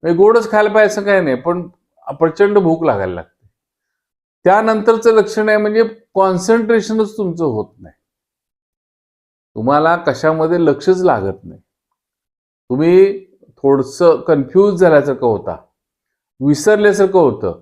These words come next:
अशी ज्यावेळेला कंडिशन येते त्यावेळेला सुद्धा हे एक लक्षण, अ, तुम्हाला मधुमेहाबद्दलची पूर्वसूचना देणारं ठरतं.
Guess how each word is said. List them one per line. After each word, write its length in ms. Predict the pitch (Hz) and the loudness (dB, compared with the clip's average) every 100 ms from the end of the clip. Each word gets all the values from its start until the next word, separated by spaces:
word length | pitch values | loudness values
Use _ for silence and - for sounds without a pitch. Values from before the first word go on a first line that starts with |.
| _ _ _ - | _ _ _ -8
अशी 300 | 101 - 208 | -8 -4 -2
ज्यावेळेला 300 | 214 214 208 | 0 0 2
कंडिशन 460 | 202 160 156 165 147 | 0 0 -4 -4 -2
येते 340 | 120 117 123 | -4 -4 -10
त्यावेळेला 400 | 127 139 147 156 | -2 0 2 0
सुद्धा 260 | 156 143 147 | -4 -4 -2
हे 220 | 139 156 | -2 -4
एक 120 | 156 | -4
लक्षण, 520 | 143 117 - 135 107 101 _ _ _ _ 117 | -4 -4 -2 -2 -2 -6 _ _ _ _ -6
अ, 260 | 117 113 | -2 -2
तुम्हाला 640 | 113 131 139 139 143 151 - 120 | -4 -2 0 0 0 -4 -10 -6
मधुमेहाबद्दलची 1000 | 113 120 156 165 151 147 131 131 135 156 | -4 -2 -2 0 0 0 -2 -4 -6 -8
पूर्वसूचना 920 | - 160 160 160 147 127 117 113 117 | -4 -2 0 0 -2 -6 -4 -2 -2
देणारं 480 | 113 98 98 123 208 - _ _ _ _ - | -2 -2 0 0 -2 -6 _ _ _ _ -4
ठरतं. 360 | 143 107 - | -2 -2 -6